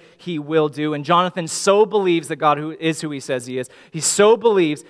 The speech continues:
that God will do exactly what he has said he will do,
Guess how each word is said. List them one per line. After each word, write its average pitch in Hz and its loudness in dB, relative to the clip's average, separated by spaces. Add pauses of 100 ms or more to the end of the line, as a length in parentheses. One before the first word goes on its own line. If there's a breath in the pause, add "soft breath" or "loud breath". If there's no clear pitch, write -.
(140 loud breath)
that 160 -2
God 175 2
will 165 -2
do 175 2
exactly 175 0
what 175 0
he 165 -2
has 147 -2
said 196 0
he 180 -8
will 175 0
do, 151 0